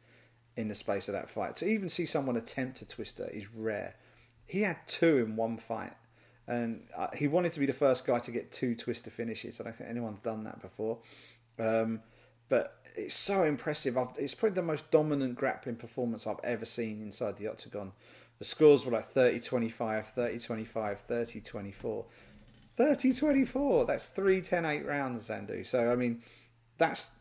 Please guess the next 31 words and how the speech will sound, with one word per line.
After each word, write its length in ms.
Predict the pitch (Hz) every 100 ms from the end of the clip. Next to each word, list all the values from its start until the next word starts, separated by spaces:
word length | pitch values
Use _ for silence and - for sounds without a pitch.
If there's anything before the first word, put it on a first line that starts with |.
| -
and, 240 | 131 131 -
and 280 | 135 131 - - -
he's 280 | 196 220
only 240 | 214 202 160
just 240 | 143 -
getting 240 | 151 113 110
started 560 | - 147 139 - 104
as 160 | 101 143
well. 260 | 143 117
I 20 | 113
think 200 | 143 131
he's 140 | 123
thirteen 460 | - 147 - 139 127
and 120 | 127
oh 160 | 123
now. 180 | 123 110 -
Or 260 | 113 101 -
th-, 140 | - -
yeah, 160 | 151
thirteen 420 | - 160 - 139
and 100 | 127
oh 160 | 127 117
as 100 | 104
a 60 | 98
result 300 | 95 95 80
of 80 |
that 180 | 87 82
win. 220 | 101 82 110 - - - - -
Um, 640 | 107 107 107 107 107 92 - _ _ 113
and, 400 | 113 110 101 117
uh, 400 | 107 98 90